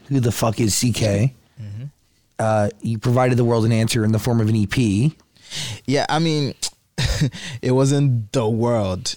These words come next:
Speaker 2: in quote at the time. It was
Speaker 1: No.
Speaker 2: like,
Speaker 1: <laughs>
Speaker 2: it
Speaker 1: Yeah.
Speaker 2: was like a, it was actually a mixtape.
Speaker 1: Sorry.
Speaker 2: And it was on SoundCloud, but, like, yeah, it ended up on streaming platforms. But, um, yeah, it was, like, from, uh, so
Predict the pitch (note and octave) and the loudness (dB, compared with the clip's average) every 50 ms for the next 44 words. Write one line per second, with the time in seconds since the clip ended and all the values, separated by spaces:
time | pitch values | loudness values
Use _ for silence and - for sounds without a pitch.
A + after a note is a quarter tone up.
0 | - - A#2 A2 G2+ G2+ - - A#2+ G#2+ G2+ - - G2+ G2 G#2+ G2+ G2 - - | -10 -6 -4 -4 -4 -4 -4 -4 -2 -2 -2 -2 -4 -6 -6 -8 -10 -10 -6 -4
1 | A2+ G#2+ G2+ G2 - - A2+ G#2 G#2 - - G2+ G2+ - - - - - - - | -4 -4 -4 -4 -4 -4 -2 0 0 0 0 0 0 -2 -4 -6 -10 -12 -14 -16
2 | - - _ _ _ - F3+ - - A#2 A2+ A2+ A#2 A2+ G#2+ - B2 A#2 A2+ A2 | -18 -20 _ _ _ -6 -2 -2 -2 0 0 0 -2 -2 -2 -2 -2 -2 -2 -2
3 | - - B2+ B2 A2+ G2 C3 C3+ - - D3 C#3 B2 A#2 A#2 A#2+ B2 B2 - - | -2 0 0 0 0 0 -2 -2 0 0 0 2 2 2 2 2 0 -2 -2 -4
4 | - B2 A#2+ C#3+ - - - _ _ _ _ _ _ - - - G2 F2+ F#2+ G2 | -4 -2 -4 -4 -6 -12 -20 _ _ _ _ _ _ -6 -2 -2 -2 -2 -2 -6
5 | - - _ - A2+ A2+ A#2 A2+ G#2+ G#2+ G#2+ G#2+ G#2+ - - - A2 A2 A#2 A#2+ | -10 -12 _ -4 -2 0 0 0 0 0 0 0 0 -2 -2 -2 -2 -2 -2 -2
6 | - - A#2+ A2 A#2 A#2+ A#2 A2+ A2+ G#2 G#2 G2+ G2+ G2+ - - - - - G2+ | -2 -2 -2 0 0 -2 -2 -2 -2 -2 -2 -2 -2 -4 -6 -10 -12 -8 -6 -4
7 | G#2+ G#2+ G2+ F#2+ - - A#2 A2+ A2 G#2 G#2 G#2 - G2 F#2+ F#2+ F#2+ - - G#2+ | -2 -2 -2 -2 -2 -2 -2 -2 -2 -2 -4 -4 -4 -4 -4 -4 -4 -4 -2 -2
8 | G#2 G2+ G2+ - F#2+ F#2 G2 - - F2+ F#2+ F#2+ - - _ - - - - - | -2 -2 -2 -4 -6 -6 -6 -8 -12 -14 -14 -16 -20 -20 _ -20 -20 -20 -20 -20
9 | _ _ _ _ - G#2+ C3 C3+ C#3 C3+ C3+ C3+ C3 C3 B2+ B2+ C#3+ D3 C3+ A2 | _ _ _ _ -6 -2 0 0 2 2 2 2 2 2 2 2 2 2 2 2
10 | A2 B2 B2 A#2+ A2+ A#2 A2 A2+ G#2 - - - - - _ _ _ - - - | 2 2 2 2 2 2 2 0 -2 -4 -8 -14 -16 -18 _ _ _ -12 -8 -6
11 | - C3 B2 A#2 A#2 A#2 A2+ A2 A2+ A2 A2 A2 G#2+ G#2+ G#2+ - - - - - | -2 0 0 2 2 2 2 2 0 0 0 0 0 0 -2 -2 -6 -12 -20 -20
12 | - _ _ _ _ _ _ _ _ _ _ _ _ _ _ _ _ _ _ _ | -20 _ _ _ _ _ _ _ _ _ _ _ _ _ _ _ _ _ _ _
13 | - - - - - - - - - - - _ _ _ _ _ _ _ _ _ | -12 -12 -12 -14 -16 -16 -18 -20 -20 -20 -20 _ _ _ _ _ _ _ _ _
14 | _ _ _ _ - - - - D3 C#3 C3+ C3 - | _ _ _ _ -6 -4 -2 0 2 2 2 0 0